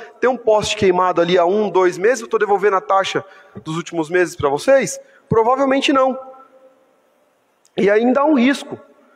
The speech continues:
que a partir do momento que há uma, há um ponto queimado, gera sobrecarga nos outros. E pode gerar um problema gigantesco. Aí, se isso é obrigação da Electro fazer manutenção, de uma empresa terceirizada ou da prefeitura, ao pagador de imposto,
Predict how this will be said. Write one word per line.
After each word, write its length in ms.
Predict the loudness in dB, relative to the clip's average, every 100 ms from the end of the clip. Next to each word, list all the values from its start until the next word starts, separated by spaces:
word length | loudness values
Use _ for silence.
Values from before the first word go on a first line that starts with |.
| _
que 80 | -6
a 40 |
partir 220 | -4 -2
do 80 | 0
momento 380 | 0 2 0 -4
que 100 | -2
há 100 | 0
uma, 460 | 2 0 0 -2 -6 -16 _ _ -6
há 160 | -2 0
um 160 | -2
ponto 360 | 0 2 2 0
queimado, 640 | -4 0 0 0 0 -4 -8 -10
gera 320 | -2 2 2
sobrecarga 560 | 2 0 0 0 0
nos 220 | 0 0 2
outros. 440 | 2 0 -8 -12 _ _ _ _ -8
E 80 | -6
pode 280 | 0 -2 0
gerar 140 | 0
um 60 | 0
problema 300 | -2 0 -2
gigantesco. 720 | -2 -2 0 0 0 0 -10 -16 -18 _ _ _
Aí, 240 | -2 -2 -4
se 160 | -4
isso 180 | -4 0
é 40 |
obrigação 520 | 0 0 -2 -2 0 0
da 120 | 0
Electro 340 | 2 0 -2
fazer 180 | -4 -2
manutenção, 540 | -2 -2 -2 -2 0 0
de 60 |
uma 80 | 0
empresa 260 | -2 -4 -2
terceirizada 600 | -4 -4 -4 0 0 2
ou 60 |
da 100 | 0
prefeitura, 960 | -2 -2 -2 -2 0 0 0 -4 -12 -18 -6
ao 160 | -2 0
pagador 340 | 0 0 0
de 120 | 0 -2
imposto, 520 | 0 0 0 -4